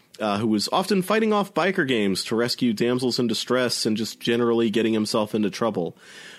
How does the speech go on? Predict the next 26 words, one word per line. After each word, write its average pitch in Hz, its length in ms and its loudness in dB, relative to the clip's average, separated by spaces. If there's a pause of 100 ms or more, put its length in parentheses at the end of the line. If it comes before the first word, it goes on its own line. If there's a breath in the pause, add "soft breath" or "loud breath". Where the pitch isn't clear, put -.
Uh, 98 280 0
while 120 360 2
high 190 200 0
schoolers 165 600 2
and 131 100 2
even 120 220 2
junior 143 300 2
high 127 180 0
kids 117 360 0
getting 117 380 2
mixed 123 280 0
up 120 160 0
in 104 160 2
violent 113 400 0
biker 117 320 0
gangs 107 380 0
was 104 100 -2
a 104 60 -4
pretty 202 200 0
common 139 360 0
trope 147 340 0
in 110 260 0
eighties 117 260 0
Japanese 117 500 -2
media, 156 340 2
it 151 80 -4